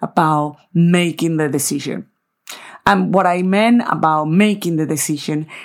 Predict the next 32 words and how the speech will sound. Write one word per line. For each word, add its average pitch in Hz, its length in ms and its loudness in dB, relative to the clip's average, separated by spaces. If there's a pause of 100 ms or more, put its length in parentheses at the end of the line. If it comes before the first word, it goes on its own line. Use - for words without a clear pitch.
is 180 280 0
that 247 380 4
point 220 280 -2
in 214 140 -2
your 190 160 0
life 170 720 0 (640)
that 196 180 2
for 190 180 2
whatever 190 380 0
reason, 175 320 0
but 156 80 0
that 185 240 2
point 208 300 0
in 208 160 0
your 170 180 0
life 143 540 -2 (320)
when 180 300 4
you 202 340 4
decide 151 640 2
that 151 180 -4
enough 190 440 2
is 185 180 -2
enough 147 580 -2 (260)
and 165 200 2
then 160 240 0
you, 160 400 -4 (160)
something 208 420 4
needs 180 180 2
to 151 60 -6
change 151 320 0
your 151 100 -2
life. - 300 -4